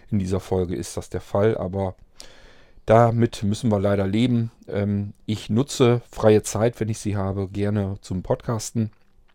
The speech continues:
Aber, ähm, wenn dann viel anliegt an Arbeit, dann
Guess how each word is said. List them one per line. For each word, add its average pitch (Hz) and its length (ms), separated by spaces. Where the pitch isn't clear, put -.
Aber, 98 480
ähm, 92 500
wenn 107 140
dann 104 140
viel 156 360
anliegt 135 380
an 101 120
Arbeit, 113 520
dann 101 340